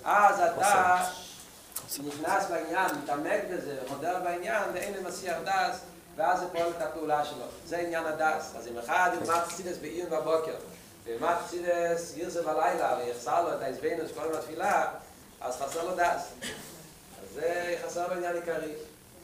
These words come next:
אז מה היה הסיפור שרציתי לספר? זה היה, שמעתי מרבן בפוטרפס, שהיה רב סרולה הילייב. סרולה הילייב היה משכיל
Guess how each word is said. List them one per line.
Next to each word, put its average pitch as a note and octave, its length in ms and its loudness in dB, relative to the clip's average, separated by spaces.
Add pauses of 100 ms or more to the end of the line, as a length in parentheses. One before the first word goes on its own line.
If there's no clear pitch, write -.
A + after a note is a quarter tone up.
(280)
אז - 80 -16
מה C#3+ 80 0
היה E3+ 140 6
הסיפור E3+ 280 -4
שרציתי D3 340 -2
לספר? E3+ 540 2
זה D#3+ 120 2
היה, D#3+ 440 2
שמעתי D3+ 360 -2
מרבן C#3+ 220 -4 (120)
בפוטרפס, C3+ 540 -2 (540)
שהיה C#3+ 1080 4 (100)
רב C3 80 -10
סרולה C#3+ 300 0
הילייב. B2 500 -2 (880)
סרולה C#3+ 240 -2
הילייב C#3+ 600 0
היה C3+ 600 2 (960)
משכיל D3 380 -2